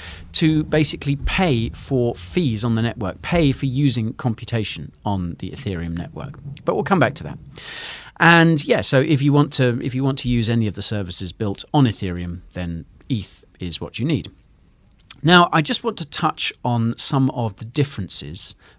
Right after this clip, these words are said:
between Ethereum and Bitcoin, because this very much relates to how Ethereum came into being in the first place.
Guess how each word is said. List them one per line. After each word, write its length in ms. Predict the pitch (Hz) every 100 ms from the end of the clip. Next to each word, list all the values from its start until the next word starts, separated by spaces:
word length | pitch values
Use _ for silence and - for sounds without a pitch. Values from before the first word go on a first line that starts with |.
| -
between 560 | 117 - - 139 117 117
Ethereum 640 | 120 - 117 101 98 95
and 160 | 95 92
Bitcoin, 480 | 107 - 92 82 71
because 300 | 143 123 -
this 220 | 180 -
very 240 | - 170
much 240 | 175 - -
relates 300 | 110 101 -
to 80 | 104
how 300 | - 120 110
Ethereum 720 | 104 - 113 98 92 92 -
came 200 | - 104
into 160 | 92 90
being 280 | 107 95 87
in 80 | 82
the 80 |
first 260 | - 95 -
place. 280 | - -